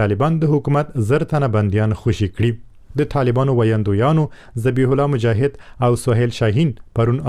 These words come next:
ازادي راډیو ته وویل چې د دغو مذاکرو په وړاندې خنډ د افغانستان حکومت جوړ کړی چې تر اوسه یې د دوی ټول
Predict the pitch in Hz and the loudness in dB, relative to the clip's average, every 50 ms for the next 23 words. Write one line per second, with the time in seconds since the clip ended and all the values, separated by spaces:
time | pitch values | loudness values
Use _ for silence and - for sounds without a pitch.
0 | 113 104 101 110 107 104 110 107 110 110 110 139 160 117 - 123 107 98 101 107 | -2 0 0 0 0 2 2 2 2 0 0 0 -2 0 0 0 0 2 2 0
1 | 101 95 - - 110 104 98 98 - - - - - 156 151 170 143 165 156 147 | 0 -2 -2 -2 -2 -2 -2 -4 -10 -18 -12 -6 -2 -2 0 0 0 0 0 0
2 | 123 135 131 127 - 143 139 139 - 127 123 120 131 135 127 120 117 - - 135 | 0 0 0 0 0 0 -2 0 0 0 0 0 0 0 0 -2 -2 -2 -2 -2
3 | 139 143 - - - - - - - 117 107 104 107 107 - - 120 110 101 101 | -2 -2 -6 -10 -16 -18 -8 -2 -2 0 0 0 0 -2 -2 -2 -2 0 0 0
4 | 110 - - 113 123 151 135 - 107 92 104 107 95 95 - 107 101 101 95 - | 0 0 0 0 0 0 -2 -2 -4 -2 0 0 0 0 0 0 0 0 -2 -2
5 | - 104 101 95 - - - - - 127 135 123 127 131 - - 139 131 120 113 | -2 -2 -2 -4 -8 -10 -6 -4 -4 -2 0 0 0 0 0 0 0 0 0 0
6 | 107 113 123 123 123 - 151 156 | 0 0 0 0 0 0 0 0